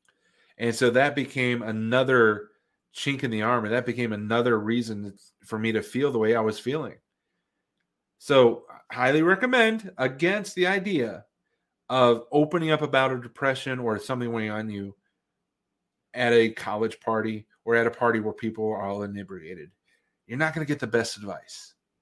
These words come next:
And even if you got the greatest advice, you might not <laughs> remember it. So that's just my warning there. The second time I opened up about my depression was actually right after my, uh, first, or my, my first marriage ended.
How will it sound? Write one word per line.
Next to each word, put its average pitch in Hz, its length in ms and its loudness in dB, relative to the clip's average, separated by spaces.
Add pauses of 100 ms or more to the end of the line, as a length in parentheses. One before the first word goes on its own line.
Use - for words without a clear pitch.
(300)
And 151 140 2
even 214 220 8
if 185 80 6
you 185 100 4
got 143 200 8
the 139 80 2
greatest 127 300 4
advice, 131 380 0
you 120 160 -10
might 120 280 -4
not 120 220 -2
<laughs> - 0 -
remember 117 500 0
it. - 200 -20 (360)
So 113 260 8
that's 123 240 4
just 123 200 -4
my 117 140 0
warning 107 320 -2
there. 101 280 -8 (580)
The 120 80 -2
second 208 380 2
time 139 220 2
I 120 120 4
opened 113 300 0
up 104 200 -8
about 110 280 -4
my 113 100 -4
depression 104 600 -8 (1400)
was 120 140 0
actually 123 360 2
right 110 300 4
after 120 320 0
my, 104 380 -4
uh, 101 360 -6
first, - 460 -6 (180)
or 110 140 -2
my, 104 400 -4
my 101 180 -4
first - 400 0 (140)
marriage 104 380 -2
ended. 101 380 -6